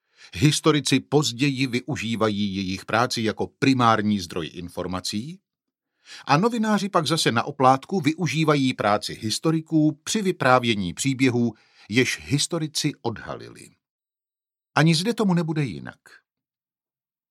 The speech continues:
Jaké příběhy prožívají lidé, zatímco kolem nich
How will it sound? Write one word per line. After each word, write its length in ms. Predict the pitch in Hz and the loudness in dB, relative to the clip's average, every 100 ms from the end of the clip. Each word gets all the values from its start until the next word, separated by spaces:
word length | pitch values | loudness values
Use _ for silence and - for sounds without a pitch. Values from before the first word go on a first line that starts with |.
| _ _ | _ _
Jaké 280 | - 165 254 | -2 0 0
příběhy 480 | 214 156 135 139 120 | 2 2 4 4 2
prožívají 640 | - 143 143 139 135 117 | 2 2 2 2 2 2
lidé, 500 | 104 104 92 98 127 - _ - | 2 0 -2 -4 -4 -8 _ -6
zatímco 600 | 98 139 135 123 - 110 | -2 2 2 2 2 2
kolem 360 | - 135 117 | 4 4 4
nich 500 | 98 92 147 - - | 0 -2 -2 -4 -18